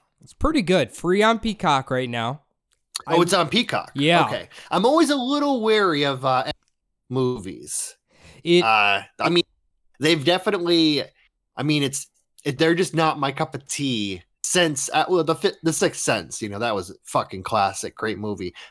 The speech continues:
Speaker 2: But then ever since then, they've kinda gone down a little bit.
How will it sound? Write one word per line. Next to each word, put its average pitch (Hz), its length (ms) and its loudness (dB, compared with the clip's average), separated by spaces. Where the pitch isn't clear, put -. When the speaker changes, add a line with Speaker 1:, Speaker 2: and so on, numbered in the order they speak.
Speaker 2:
But 143 140 0
then 170 160 4
ever 170 200 4
since 147 340 0
then, 113 200 0
they've 113 160 -4
kinda 113 240 -2
gone 95 320 -2
down 90 240 -4
a 80 80 -12
little 73 160 -20
bit. - 140 -18